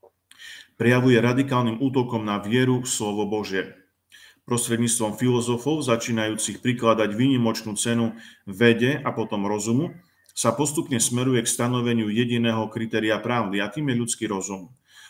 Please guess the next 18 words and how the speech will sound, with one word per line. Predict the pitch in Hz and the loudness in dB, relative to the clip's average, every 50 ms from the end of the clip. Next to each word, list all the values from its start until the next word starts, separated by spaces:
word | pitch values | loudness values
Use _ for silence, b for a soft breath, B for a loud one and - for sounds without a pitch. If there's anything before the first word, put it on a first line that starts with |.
| B B | B B
Rodia | B 113 123 120 117 113 | B 2 2 4 4 4
sa | 110 - 117 104 104 | 2 2 0 0 2
veľké | 120 123 120 - 107 101 | 0 0 0 -2 -4 -2
filozofické | - 123 127 123 123 113 113 110 110 117 101 - - - 101 | 0 2 4 4 4 2 0 -4 -6 -8 -8 -8 -6 -4 -4
blúdy, | 92 90 98 110 123 131 127 151 165 160 - - _ _ _ _ _ _ - | -4 -2 0 2 2 2 2 0 -2 -4 -6 -14 _ _ _ _ _ _ -4
pokračujúce | 143 151 143 135 135 127 127 139 131 131 131 120 113 | -4 -4 -2 -2 -2 -2 0 0 -2 -2 -2 -4 -4
cez | 113 104 - | -4 -4 -4
storočia | - 123 120 120 117 113 - 117 107 104 | -2 -2 0 0 0 0 -2 -2 -4 -4
až | 104 | -4
do | - 101 | -2 -2
vašich | 101 104 101 - - 101 92 92 | -2 -2 -2 -4 -6 -8 -8 -6
dní. | 101 98 95 92 - _ _ _ _ _ _ B B B B B B B B | -6 -6 -6 -8 -10 _ _ _ _ _ _ B B B B B B B B
Prehnaná | B 120 123 143 160 151 143 139 131 117 104 | B 2 2 2 2 2 2 2 2 2 0
dôležitosť, | 98 104 120 123 123 123 113 - 107 98 - 120 143 156 - - - | 2 2 4 4 4 4 2 0 -2 -4 -2 -2 0 0 -2 -2 -2
prisudzovaná | 139 139 135 - 139 117 127 120 120 117 110 101 | -2 -2 -2 -2 -4 -4 -2 -2 0 0 0 0
rozumu | 101 117 123 123 123 123 123 123 117 - | 0 0 0 0 0 -2 -2 -2 -2 -2
ako | 110 110 - 107 104 | -2 -2 -2 -2 0
jedinému | 113 127 127 127 135 127 123 120 120 120 117 | 2 2 2 2 2 2 2 2 2 0 0